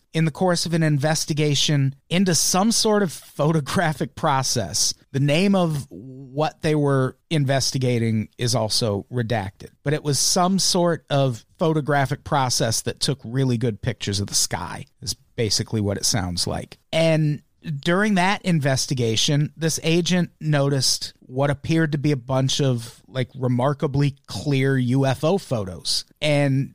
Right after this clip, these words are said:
this letter is about, well, how are we gonna get these photos from this guy?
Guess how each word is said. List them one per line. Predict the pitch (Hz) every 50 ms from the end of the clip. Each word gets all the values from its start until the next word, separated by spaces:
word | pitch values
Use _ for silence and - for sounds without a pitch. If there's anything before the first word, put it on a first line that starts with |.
| _ _
this | - 160 165 156 - - - - -
letter | 160 147 143 147 170 214 247 214 151 135 131
is | - 143 147 135 143
about, | 139 123 139 135 135 131 131 117 - _ _
well, | - 156 151 147
how | 139 - - - - 175 190 202
are | 196 180
we | 170 170 165 147
gonna | 160 151 143 127 113 120 - _
get | - 165 156 - - _ _
these | - 135 117 110
photos | - - - - 202 240 214 131 107 90 87 90 -
from | - - 151 120
this | 104 110 98 -
guy? | - - 113 95 - 50 - 123 131